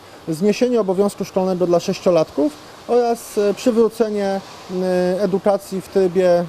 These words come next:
trzy, osiem lat szkoły podstawowej, cztery lata szkoły, e, średniej, czyli to, w czym funkcjonowaliśmy doskonale, moje pokolenie i pokolenie starsze doskonale, e, zostało w ten sposób wyedukowane. Większość z nas, e, dobrze wspomina tamten system edukacji.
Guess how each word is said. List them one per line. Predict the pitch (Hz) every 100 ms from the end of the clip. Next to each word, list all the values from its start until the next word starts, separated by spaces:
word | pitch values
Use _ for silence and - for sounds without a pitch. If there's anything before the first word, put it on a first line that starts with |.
| -
trzy, | - - 196 180 180
osiem | 208 - 190
lat | 185 -
szkoły | - 196
podstawowej, | 190 202 - 247 285 226
cztery | 214 - 208 202 196 - - -
lata | 185 185 175 160 160 -
szkoły, | - - 185 165 151 151 - -
e, | 160 151 156
średniej, | 226 226 233
czyli | - 277
to, | 262 311 285
w | 277
czym | - 262
funkcjonowaliśmy | - 247 247 240 240 233 226
doskonale, | 196 202 202 202 214 202 196 185 185
moje | 175 214 202
pokolenie | 202 190 185 180
i | 170
pokolenie | 185 185 180 185
starsze | - 208 202 - 180
doskonale, | 196 - 196 190 180 170 - - -
e, | 175
zostało | 165 185 202 185 180
w | - 180 175
ten | 196
sposób | 185 185 - 156
wyedukowane. | 147 220 202 208 180 185 175
Większość | 165 190 185 170
z |
nas, | 170 170 - - - 165
e, | 156 160 160 160 165 165
dobrze | 165 190 202
wspomina | - 196 190 185 180 180
tamten | 190 190 190
system | 190 - 185
edukacji. | 185 185 208 240